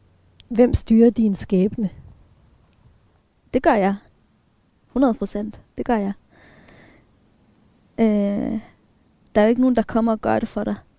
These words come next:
Speaker 2: Altså, vi er virkelig, det, det er os selv, der styrer, hvordan vores liv kommer til at være. Og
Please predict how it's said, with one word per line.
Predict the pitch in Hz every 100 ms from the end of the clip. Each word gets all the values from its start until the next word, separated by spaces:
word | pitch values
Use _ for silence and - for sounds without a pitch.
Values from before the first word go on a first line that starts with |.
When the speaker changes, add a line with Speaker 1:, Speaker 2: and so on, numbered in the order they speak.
| -
Speaker 2:
Altså, | 220 220 214 - _ _ _ _ _ _ _ - - - - - -
vi | 214 254 277 262 - -
er | 233
virkelig, | 208 254 240 233 208 202 - - - - - - - -
det, | 240 - -
det |
er | 247
os | 226
selv, | - - 254 233 - - -
der |
styrer, | 226 - 247 220 220
hvordan | 208 208
vores | 208 -
liv | 233
kommer | - 214
til | 202
at | 202
være. | 208 202 208 - - - - - -
Og | 214 202